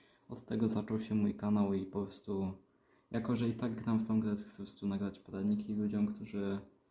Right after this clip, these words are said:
którzy też grają w tą grę. Tak się prezentuje moje akwarium.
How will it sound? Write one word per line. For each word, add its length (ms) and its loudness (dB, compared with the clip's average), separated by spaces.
którzy 220 -4
też 160 -2
grają 280 -2
w 100 -4
tą 160 0
grę. 200 -2
Tak 80 -20
się 140 -20
prezentuje 460 -4
moje 180 -4
akwarium. 680 -2